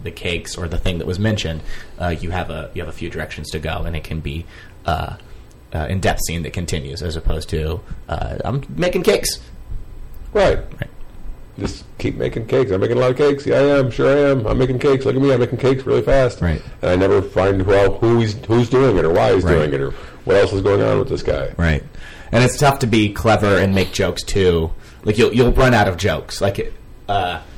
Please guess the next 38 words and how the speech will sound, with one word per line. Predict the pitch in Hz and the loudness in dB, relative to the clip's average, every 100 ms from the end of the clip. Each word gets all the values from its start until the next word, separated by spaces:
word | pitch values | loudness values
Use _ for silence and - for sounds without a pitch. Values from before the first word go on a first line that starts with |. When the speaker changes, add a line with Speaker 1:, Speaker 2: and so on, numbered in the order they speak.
| - - - - | -18 -16 -8 0
Speaker 1:
making | 117 117 107 95 | 2 4 2 0
jokes | 98 90 | 0 0
out | 95 87 | 0 -2
of, | 82 - | -4 -4
uh, | 85 82 80 | -2 -2 -4
the | 90 | -2
type | - 85 | 0 0
of | - | -4
scene | - 80 | -6 -6
that | 78 | -6
you're | 80 | -6
doing. | 80 82 - | -6 -8 -10
Like, | 82 87 - - - - - - | -8 -10 -12 -20 -20 -20 -16 -10
yeah. | - - - - - | -10 -4 -6 -6 -2
Speaker 2:
Well, | 117 - | -2 0
I, | 113 | 2
I | 117 117 | 4 4
was, | 123 | 4
uh, | 113 - - | 4 0 -2
it's | 120 107 - | -2 -2 -2
'cause | 123 - | -2 0
there | 113 | 2
are | 104 | 4
some | 156 190 | 2 2
people | 117 95 90 | 2 2 2
who | 90 | 4
are, | 87 | 2
I | 90 | 2
mean, | 92 92 73 | 0 -2 0
there | 92 | 0
are | |
some | 107 135 | 2 0
players | - 120 95 | 2 4 4
who | 78 | 0
are | |
just | 69 | -4
really | 71 101 - | 0 0 0
clever. | - 92 65 | 0 0 0